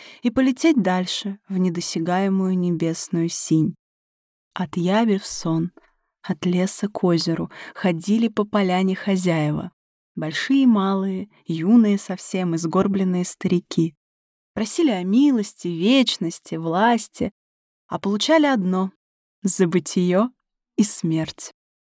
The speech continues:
Вечность дарована лишь тем, кто не живет. Валунам, глядящим через дрему свою на мир. Вот птица пролетела, вот зверь пробежал, вот человек прошагал.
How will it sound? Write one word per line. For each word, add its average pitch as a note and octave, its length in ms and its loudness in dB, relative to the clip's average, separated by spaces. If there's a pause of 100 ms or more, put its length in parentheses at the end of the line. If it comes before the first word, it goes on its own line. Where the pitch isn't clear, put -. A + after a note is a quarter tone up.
(160)
Вечность F3 800 0
дарована E3+ 680 2
лишь - 380 -4
тем, B3 460 2
кто - 220 -8
не E3+ 160 2
живет. E3+ 540 -2 (560)
Валунам, G3+ 720 2
глядящим F3+ 720 -2
через F3+ 400 -2
дрему F3 440 2
свою E3+ 440 -2
на E3+ 160 2
мир. E3 320 -2 (500)
Вот D#4 220 2
птица - 500 -4
пролетела, G3 640 -4
вот G3+ 220 4
зверь F3 360 -2
пробежал, F3+ 640 -2
вот G3+ 360 -2
человек E3 520 -2
прошагал. F#3+ 640 -2